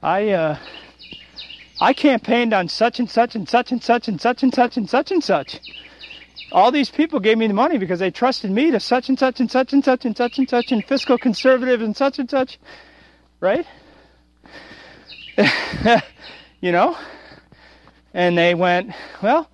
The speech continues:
we'll put a bullet in you so you get the message." I don't know. Like I said, that's a romantic, made up.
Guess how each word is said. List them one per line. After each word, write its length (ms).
we'll 80
put 200
a 40
bullet 380
in 140
you 120
so 160
you 100
get 140
the 60
message." 500
I 180
don't 160
know. 220
Like 140
I 40
said, 220
that's 200
a 60
romantic, 760
made 360
up. 260